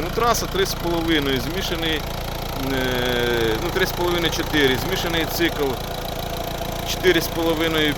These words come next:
п'ять. Місто десь п'ять з половиною шість літрів у вас буде.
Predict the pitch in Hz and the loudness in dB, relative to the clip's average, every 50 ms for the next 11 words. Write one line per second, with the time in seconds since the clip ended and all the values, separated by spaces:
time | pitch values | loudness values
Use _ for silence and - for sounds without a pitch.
0 | - 139 139 131 123 113 104 95 - - - - - - - - - - - - | 2 6 8 8 8 8 6 4 0 -4 -6 -6 -6 -6 -6 -6 -6 -6 -6 -6
1 | - - - - - - - - - - - - - - - - - - - - | -8 -8 -8 -8 -8 -8 -8 -8 -8 -8 -8 -8 -8 -8 -6 -6 -6 -6 -6 -6
2 | - - - - - - - - - - - - - - - - - - - - | -6 -6 -6 -6 -6 -6 -6 -6 -6 -8 -8 -8 -8 -8 -6 -6 -6 -6 -6 -6
3 | - - 135 160 202 226 214 - - - 156 135 131 160 156 - - - - - | -6 -4 -2 0 2 2 2 0 2 2 0 2 4 2 2 2 2 -2 -4 -4
4 | - - - - - - - - 175 180 175 170 - - - 175 170 170 165 165 | -6 -6 -6 -6 -6 -6 -2 4 6 6 6 6 2 -2 0 2 2 2 4 4
5 | 175 170 165 160 156 147 - - - 151 - - - - 131 123 117 - - - | 2 2 4 2 2 2 0 0 -2 -2 -4 -4 -4 -4 -2 -2 -2 -2 -4 -4
6 | 101 98 95 92 90 90 87 85 85 80 - - 82 85 82 | -4 -2 -2 -2 -2 -4 -4 -4 -4 -6 -6 -6 -6 -6 -6